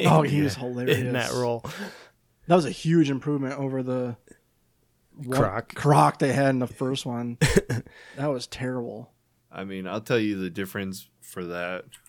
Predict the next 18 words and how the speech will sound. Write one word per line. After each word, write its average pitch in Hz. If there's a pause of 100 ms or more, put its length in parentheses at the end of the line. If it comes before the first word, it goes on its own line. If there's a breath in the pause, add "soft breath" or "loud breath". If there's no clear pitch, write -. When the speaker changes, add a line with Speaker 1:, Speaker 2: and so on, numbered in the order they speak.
(840)
Speaker 3:
Suicide 101
Squad 95
director. 92 (440)
Speaker 2:
Is -
it -
David 98
Ayer? 117 (580)
Speaker 3:
Uh, 107
I 92
think 147
so. 82
Speaker 1:
I -
think 180
that -
Speaker 3:
Yeah, 127
Speaker 1:
sounds 123
Speaker 3:
David 117
Ayer. 95